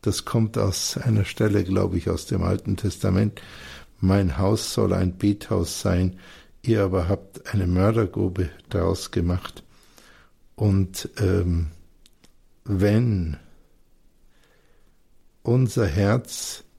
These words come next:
das Herz jedes Menschen, der Tempel des Heiligen Geistes sein soll, äh, dann ist aus diesem Tempel eine Mördergrube zu machen,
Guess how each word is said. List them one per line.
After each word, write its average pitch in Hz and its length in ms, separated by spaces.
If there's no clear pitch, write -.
das - 260
Herz - 420
jedes 92 680
Menschen, 95 600
der 90 180
Tempel 110 320
des 92 240
Heiligen 92 320
Geistes 85 640
sein 85 320
soll, 113 460
äh, 95 220
dann 101 440
ist - 560
aus - 240
diesem 113 460
Tempel 120 440
eine 95 240
Mördergrube 92 880
zu - 200
machen, 90 600